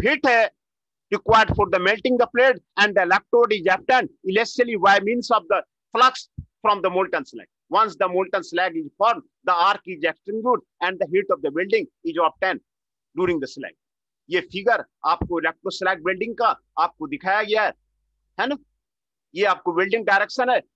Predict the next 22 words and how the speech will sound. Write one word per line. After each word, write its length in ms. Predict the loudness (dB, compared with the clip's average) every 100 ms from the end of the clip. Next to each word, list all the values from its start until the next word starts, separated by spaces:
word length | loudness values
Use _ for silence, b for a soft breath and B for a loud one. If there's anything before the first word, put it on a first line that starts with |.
| -10
नीचे 360 | -8 -6 -2 -2
से 240 | 0 0 0
आपको 340 | -2 -4 -10 -10
ऊपर 240 | -6 -6
की 160 | -6 -4
ओर 160 | -2 0
welding 320 | -2 -2 -4 -4
होता 200 | -4 -4 -4 _ -6
आपको 200 | -4 -8
चला 240 | -8 -6
जा 140 | -6 -10
रहा 1300 | _ _ _ _ _ _ _ _ _ _ _ -6
है, 40 | -6
है 60 |
ना? 40 | -6 _ -4
ये 120 | 0
आपको 260 | 0 -2 -4
completed 480 | -4 -2 -4 0 0
weld 240 | 2 0 2
है, 160 | 0 -2 _ _ _ _ _ _ _ _ _ -8
ये 120 | 0
आपको 440 | 2 2 0 -2